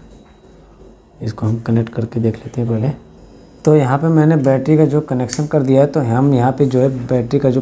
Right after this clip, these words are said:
plus वाला point होता है, तो इसको हम touch करके देखते हैं कि हमारा कैसा जल रहा है एलईडी bulb। तो यहाँ पे हम इसको touch करते हैं, तो ये देख सकते हैं दोस्तों, ये हमारा कुछ इस तरीके से blinking कर रहा है।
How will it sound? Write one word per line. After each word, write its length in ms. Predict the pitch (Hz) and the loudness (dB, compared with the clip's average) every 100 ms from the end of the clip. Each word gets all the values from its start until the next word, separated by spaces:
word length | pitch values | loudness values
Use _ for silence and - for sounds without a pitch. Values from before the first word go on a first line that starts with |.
| 131 - | -4 -4
plus 220 | 131 131 | -4 -2
वाला 160 | 127 123 | -4 -4
point 320 | - 123 117 | -6 -6 -6
होता 160 | 117 135 | -4 -4
है, 60 | |
तो 100 | 139 | -2
इसको 220 | 117 - | -2 -2
हम 140 | 117 131 | -2 -2
touch 200 | 123 123 | -2 -4
करके 260 | - 117 123 | -4 -4 -2
देखते 300 | 117 120 131 | -4 -4 -8
हैं 140 | - - - - - - - - - | -8 -14 -20 -20 -20 -20 -20 -20 -14
कि 140 | - | -4
हमारा 280 | 110 110 117 | 0 2 0
कैसा 440 | 120 120 113 143 170 - - - - - - - - - - - - - | 0 -4 -4 -4 -6 -12 -20 -20 -20 -20 -20 -20 -20 -20 -20 -20 -16 -4
जल 180 | 123 131 | 0 2
रहा 160 | 117 | 2
है 140 | 104 123 | 0 0
एलईडी 320 | 120 117 120 | 2 2 2
bulb। 280 | 120 135 - - - - - - - | 2 0 -4 -16 -20 -20 -20 -20 -14
तो 120 | 120 | -10
यहाँ 280 | 107 104 104 | -6 -6 -8
पे 100 | 123 | -6
हम 140 | 110 117 - - - - - - | -4 -6 -10 -20 -20 -20 -20 -20
इसको 160 | - - - - | -20 -16 -14 -6
touch 160 | 117 | -6
करते 300 | - 113 - | -6 -10 -8
हैं, 120 | 127 156 - - - - - - - - - | -8 -8 -14 -20 -20 -20 -20 -20 -20 -20 -14
तो 160 | - 117 | -4 -2
ये 240 | 107 113 131 | 0 2 2
देख 220 | 151 160 | 2 0
सकते 260 | 143 127 | -4 -6
हैं 60 | 135 | -4
दोस्तों, 280 | 127 - 151 | -2 0 0
ये 200 | 117 139 | 2 2
हमारा 280 | 123 123 123 | 2 0 -2
कुछ 340 | 143 160 - - | -4 -8 -12 -10
इस 160 | 131 117 | -8 -2
तरीके 280 | 123 117 117 | -2 -2 -2
से 160 | 139 | -2
blinking 420 | 143 123 120 123 | 0 0 0 -2
कर 160 | 123 127 | -2 0
रहा 120 | 120 | 0
है। 140 | 135 | -2